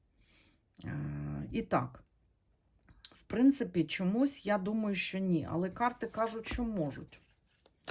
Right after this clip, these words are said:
Можуть його примусити. Доб-, нібито добровільно піти. Можуть. А ви знаєте,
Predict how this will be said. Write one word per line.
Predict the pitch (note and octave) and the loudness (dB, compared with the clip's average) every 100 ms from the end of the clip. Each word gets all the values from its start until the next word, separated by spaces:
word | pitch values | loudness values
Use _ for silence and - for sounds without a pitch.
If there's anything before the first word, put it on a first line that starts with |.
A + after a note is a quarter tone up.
| - - - G3 | -12 -14 -10 -2
Можуть | G3+ G#3+ E3+ D#3 | 2 2 2 0
його | D#3 D3 | -2 -2
примусити. | D3 D#3 D#3+ D3+ C#3+ C#3 - A2 - E3+ - - _ _ - - - - - _ _ _ _ _ _ _ - - - - - - | -4 -2 0 2 0 0 -2 -4 -8 -8 -10 -20 _ _ -20 -20 -12 -12 -12 _ _ _ _ _ _ _ -18 -18 -18 -18 -14 -4
Доб-, | E3+ E3+ F3+ | 0 0 2
нібито | G3+ B3 G#3+ A3+ | 6 6 4 0
добровільно | G3 G3 F3+ F#3+ F3+ E3 D3 C3 B2+ | 2 2 2 0 4 4 4 0 -4
піти. | C#3 - C#3 - - _ _ | -6 -8 -10 -10 -18 _ _
Можуть. | F#3 F3+ F#3 D3 - - - - - - - - | -4 -2 -2 -4 -8 -10 -16 -18 -18 -20 -18 -6
А | |
ви | F3 F#3 | 0 0
знаєте, | G3 B3+ B3+ E3 | 4 2 2 0